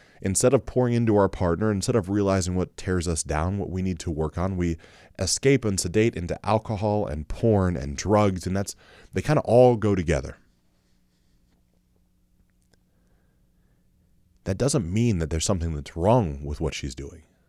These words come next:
I don't feel that way at all. I feel like that, admittedly, as a single man,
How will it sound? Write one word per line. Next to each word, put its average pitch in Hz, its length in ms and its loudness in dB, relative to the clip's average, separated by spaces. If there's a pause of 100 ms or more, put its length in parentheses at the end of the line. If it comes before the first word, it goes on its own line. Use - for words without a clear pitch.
(1000)
I - 60 -12
don't 113 140 -8
feel 113 160 -2
that 110 160 4
way 101 140 0
at 95 60 2
all. 104 320 -2 (2000)
I - 80 -2
feel 113 140 2
like 90 160 2
that, 101 200 2 (540)
admittedly, 98 440 4
as 87 100 2
a 80 80 0
single 110 320 2
man, 101 500 0